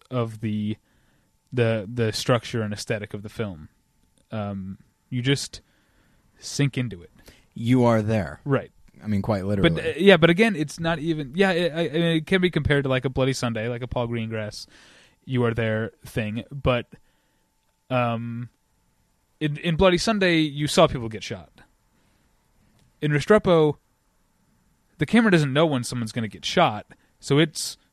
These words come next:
Speaker 1: usually looking at the wrong thing. Like, I shouldn't say the right, like, not like the right thing is a guy
Speaker 2: Right.
Speaker 1: getting shot,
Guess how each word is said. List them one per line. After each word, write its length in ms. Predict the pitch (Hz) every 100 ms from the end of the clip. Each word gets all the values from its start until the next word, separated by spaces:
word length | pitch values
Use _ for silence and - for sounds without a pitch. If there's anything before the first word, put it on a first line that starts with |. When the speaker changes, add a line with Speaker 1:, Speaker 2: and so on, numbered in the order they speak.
| _
Speaker 1:
usually 360 | 147 196 190 165
looking 280 | 160 156
at 80 | 147
the 80 | 139
wrong 240 | 139 135
thing. 240 | 123 - 139
Like, 200 | 123 113 98
I 100 | 120
shouldn't 380 | 269 - 113
say 100 | -
the 120 | 104 107
right, 260 | 110 104
like, 220 | 117 -
not 160 | 120 110
like 120 | 110
the 100 | 117
right 260 | 107 117 -
thing 240 | 139 117
is 80 | 107
a 60 | 107
guy 80 |
Speaker 2:
Right. 80 | 101
Speaker 1:
getting 160 | 110 110
shot, 280 | 143 120